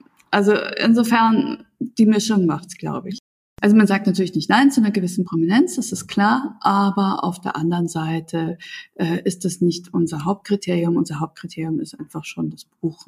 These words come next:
also das gemeinsame Projekt und, ähm,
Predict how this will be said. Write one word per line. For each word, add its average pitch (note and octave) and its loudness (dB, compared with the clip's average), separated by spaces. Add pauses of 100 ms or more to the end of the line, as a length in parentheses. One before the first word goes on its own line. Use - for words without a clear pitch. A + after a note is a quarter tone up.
also F3 -8
das D#3+ -14
gemeinsame D#3 -2
Projekt E3 -6
und, D3+ -2 (800)
ähm, E3+ 0